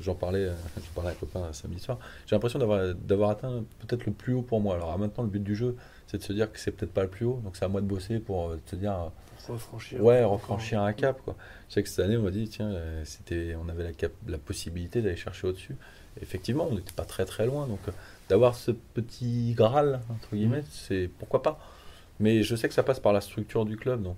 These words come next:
Speaker 1: euh, finalement, euh, moi, mon ambition, c'est, c'est que le projet club, euh, bah, soit bien mis en place, que tout le monde adhère, que, que tout le club, euh,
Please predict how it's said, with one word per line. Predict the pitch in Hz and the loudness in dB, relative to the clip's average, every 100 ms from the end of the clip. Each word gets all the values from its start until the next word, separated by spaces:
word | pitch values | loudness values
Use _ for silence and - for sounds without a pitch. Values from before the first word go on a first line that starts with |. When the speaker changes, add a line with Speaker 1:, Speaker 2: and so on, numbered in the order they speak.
| 92 | -4
Speaker 1:
euh, | 87 | -6
finalement, | 90 - 95 95 113 117 107 | -6 -4 -2 0 0 0 0
euh, | 92 87 87 87 - - - - - - - | 0 -2 -4 -6 -12 -20 -18 -18 -18 -20 -10
moi, | 101 110 | 0 2
mon | 113 101 | 4 2
ambition, | 95 101 - 143 | 2 -2 -2 -4
c'est, | 143 - 104 95 | -4 0 2 2
c'est | 92 - | 0 -4
que | - 101 | -2 -2
le | |
projet | 98 - 101 104 104 | -2 0 2 4 2
club, | - 120 120 104 | 4 6 6 4
euh, | 90 85 85 82 80 82 - - - - - | 0 0 -2 -4 -4 -8 -12 -20 -20 -20 -10
bah, | - 78 76 71 73 78 | -6 -6 -4 -2 -2 -4
soit | - - - 87 | -8 -16 -6 -6
bien | 80 87 95 | -4 -2 2
mis | 104 107 | 4 2
en | 110 | 0
place, | 123 131 143 - - | 0 0 -4 -12 -10
que | 101 | -10
tout | - | 0
le | 104 | 2
monde | 104 107 | 4 4
adhère, | 104 117 131 127 - | 4 0 -2 -8 -4
que, | 95 87 87 87 - - - | -2 0 -2 -4 -8 -18 -10
que | 90 | -10
tout | - 107 | -4 -4
le | |
club, | - - 113 104 101 | -2 2 4 4 0
euh, | 92 87 | 0 -2